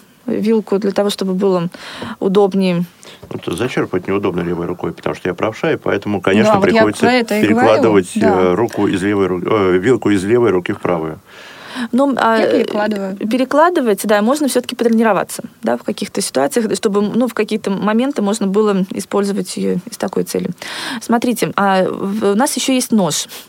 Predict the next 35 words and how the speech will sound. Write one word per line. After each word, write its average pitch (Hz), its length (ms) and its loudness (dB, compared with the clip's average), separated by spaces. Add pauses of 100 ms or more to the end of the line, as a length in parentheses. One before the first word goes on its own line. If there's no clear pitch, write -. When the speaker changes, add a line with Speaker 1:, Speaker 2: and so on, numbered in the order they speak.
Speaker 1:
А, 185 320 0
вот, 202 260 0
э, 208 120 2
в 208 80 -12
принципе, 285 360 -2
для 208 120 2
начала 196 680 2
вы 190 140 -2
можете 208 240 0
осмотреть 214 400 0
свои 196 140 0
приборы, 277 300 4
пока 214 240 0
они 226 140 4
чистые. 160 520 -2 (640)
Да, 247 160 4
посмотреть, 208 640 2
э, - 20 6
р-, 185 320 2
э, 185 260 4
форму 208 380 4
ручки 262 540 0
ножа 233 260 4
для 208 140 0
того, 214 180 2
чтобы 202 220 -2
потом 254 300 0
каждый 202 240 0
раз 226 120 2
правильно 208 300 4
его 202 100 2
использовать. - 460 -2 (440)
Для 220 120 6
того, 240 240 4
чтобы, 214 320 2